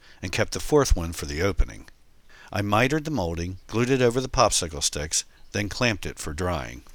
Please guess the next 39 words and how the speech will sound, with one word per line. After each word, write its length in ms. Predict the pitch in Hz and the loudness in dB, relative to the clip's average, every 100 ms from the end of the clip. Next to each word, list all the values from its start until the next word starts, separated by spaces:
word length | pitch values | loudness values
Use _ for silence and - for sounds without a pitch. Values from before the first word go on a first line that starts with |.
| - - - - - - - - - - | -20 -20 -20 -20 -20 -20 -18 -18 -16 2
I 60 | |
repeated 400 | 135 131 - 208 | 6 6 6 4
the 80 | 190 | 0
process 480 | - 117 110 - 104 | 4 6 8 6 6
for 120 | - | 6
the 140 | 95 101 | 4 4
other 220 | 135 90 | 6 6
side 420 | - 64 69 85 | 4 4 0 2
so 100 | - | 2
the 120 | 85 | 0
film 240 | - 120 117 | 0 0 0
holder 280 | 117 113 | -2 -2
would 160 | 107 90 | -2 -2
hold 240 | 98 85 | -4 -2
two 200 | 80 143 | -2 2
sheets 400 | 147 - 120 117 | 4 4 4 0
of 60 | 117 | 0
medium, 480 | 113 98 78 73 87 - - | 0 -2 -2 -6 -8 -12 -2
just 220 | 143 139 | 8 10
as 120 | 123 | 8
the 100 | - | 2
commercial 420 | - 110 120 123 85 | -2 0 2 4 2
versions 520 | 80 78 69 65 - | -4 -4 -4 0 0
do. 280 | 71 64 53 - - - - | 0 -8 -10 -14 -12 -12 -10
For 140 | - 123 | 0 2
the 100 | 113 | 6
dark 280 | 127 160 | 8 8
slides, 520 | - - 87 80 90 - - | 8 4 4 0 0 -4 0
I 80 | 101 | 2
had 100 | 101 | 4
ordered 300 | 123 131 139 | 2 2 0
McMaster 600 | 107 90 101 101 - 82 | -2 -2 0 0 0 -6
hard 440 | - 117 123 135 | 2 4 4 2
and 100 | 95 | 2
strong 400 | 92 - 104 101 | 2 2 0 -2
Garolite 600 | 95 117 110 76 64 69 - | 0 2 2 0 -4 -6 -8
double 320 | 82 87 113 80 | -2 0 2 0
X 260 | 67 - | 0 -2
black, 540 | - 101 80 60 - | -2 0 0 0 -4